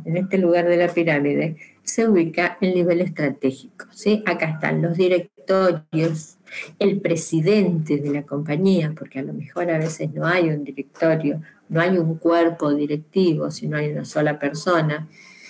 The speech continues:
¿sí? Este es el que planifica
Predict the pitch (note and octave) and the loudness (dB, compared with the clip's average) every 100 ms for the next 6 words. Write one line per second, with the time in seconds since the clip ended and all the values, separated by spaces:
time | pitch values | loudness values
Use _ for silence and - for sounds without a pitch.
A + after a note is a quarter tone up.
0 | - _ _ - F#3 F#3+ F#3+ - B3 B3 | -20 _ _ -2 2 2 0 0 2 2
1 | E4+ C#4 - G#3 - A3 A3 A3 A3 A#3+ | 2 2 2 0 2 2 2 2 0 0
2 | A#3 A#3 - - A#3+ C#4 C4+ G#3+ G3 E3+ | 0 0 -4 0 2 6 6 6 4 -2
3 | D#3 - D3+ F3+ | -2 -2 -2 -2